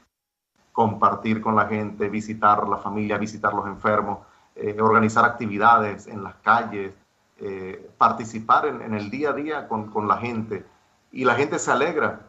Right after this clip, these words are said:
se alegra muchísimo. Ver a un sacerdote es ver, dicen ellos, ver la presencia de Dios. Es un hombre de Dios.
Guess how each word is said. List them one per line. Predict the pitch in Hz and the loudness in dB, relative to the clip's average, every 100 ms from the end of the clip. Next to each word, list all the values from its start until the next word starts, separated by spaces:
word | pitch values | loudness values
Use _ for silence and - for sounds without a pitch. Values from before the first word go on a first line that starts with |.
| _ | _
se | _ 101 | _ -4
alegra | 110 123 139 | -2 0 0
muchísimo. | 117 110 135 - 117 95 87 | 0 -6 -10 -10 -8 -6 -2
Ver | 110 127 | 0 0
a | |
un | 120 | -2
sacerdote | 127 107 104 123 143 139 - _ _ _ 110 | -4 0 2 2 2 -2 -4 _ _ _ -6
es | 107 98 | -6 0
ver, | 117 131 - - _ _ _ _ _ _ - | 2 2 0 -6 _ _ _ _ _ _ -18
dicen | 92 90 135 - 110 101 | -10 -4 -4 -2 -4 -2
ellos, | 104 110 110 - - | 0 0 0 -4 -2
ver | 110 113 113 - | 2 2 0 -2
la | 101 95 | 0 0
presencia | 110 - 123 117 110 113 | 0 -2 -2 -4 -4 -4
de | 98 | -2
Dios. | 90 95 92 - - - | 0 -2 -2 -8 -14 -4
Es | 107 - | -4 -2
un | 113 113 | 2 6
hombre | 120 131 127 127 98 | 6 4 0 -2 -4
de | 95 | -4
Dios. | 92 98 95 - | 2 2 2 -2